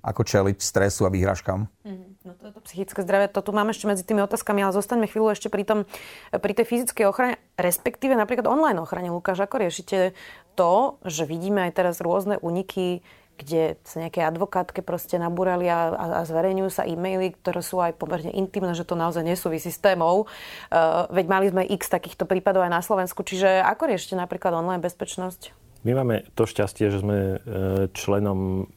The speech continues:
Speaker 3: e, medzinárodnej siete O C C R P a, a tiež I C I J. A vlastne máme prístup k rôznym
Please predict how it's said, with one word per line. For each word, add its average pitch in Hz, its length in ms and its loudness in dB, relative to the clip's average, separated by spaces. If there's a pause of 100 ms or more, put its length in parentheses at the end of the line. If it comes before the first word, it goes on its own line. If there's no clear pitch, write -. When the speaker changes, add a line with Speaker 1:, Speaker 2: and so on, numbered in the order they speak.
(100)
Speaker 3:
e, 92 320 -4
medzinárodnej 95 560 0
siete 101 480 0 (160)
O 95 160 0
C - 80 -2
C 101 160 -2
R 92 160 2
P 107 320 2
a, 90 320 0
a - 240 -4
tiež - 400 -2
I 90 160 0
C 104 160 -2
I 92 80 2
J. 90 80 -4 (800)
A 92 80 2
vlastne 95 320 0
máme 95 320 2
prístup 92 400 -2
k 92 80 0
rôznym 92 560 2